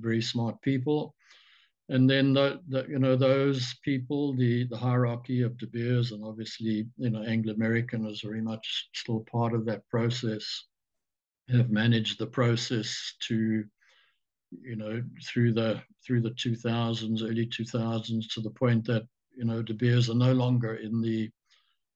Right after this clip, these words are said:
in the controlling seat. Um, they have a big competitor, you know, in, in, in Russia.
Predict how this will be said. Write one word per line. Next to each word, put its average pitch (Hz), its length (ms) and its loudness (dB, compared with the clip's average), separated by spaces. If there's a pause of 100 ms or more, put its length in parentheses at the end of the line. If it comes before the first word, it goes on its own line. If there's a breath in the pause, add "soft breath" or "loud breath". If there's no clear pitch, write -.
in 113 100 0
the 113 100 0
controlling 120 840 2
seat. 175 400 -2 (160)
Um, 113 480 -4 (200)
they 113 200 -6
have 113 200 -4 (220)
a 104 60 -10
big 123 260 2
competitor, 120 880 2 (880)
you 117 60 -12
know, 107 240 -8
in, 113 500 0
in, 107 460 0
in 107 160 0
Russia. 127 520 0